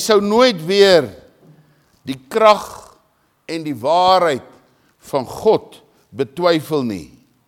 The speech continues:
Hy het gesien en hy het geglo. Hy het geglo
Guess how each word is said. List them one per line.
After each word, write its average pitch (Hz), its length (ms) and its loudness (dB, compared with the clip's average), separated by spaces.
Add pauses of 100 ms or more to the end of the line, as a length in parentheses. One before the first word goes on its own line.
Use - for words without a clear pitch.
(640)
Hy 170 180 0
het 180 180 -4
gesien 160 680 -8 (1500)
en 160 160 -4
hy 156 120 2
het 147 200 -2
geglo. 143 600 -2 (3500)
Hy 208 180 0
het 262 240 -2
geglo 254 760 -2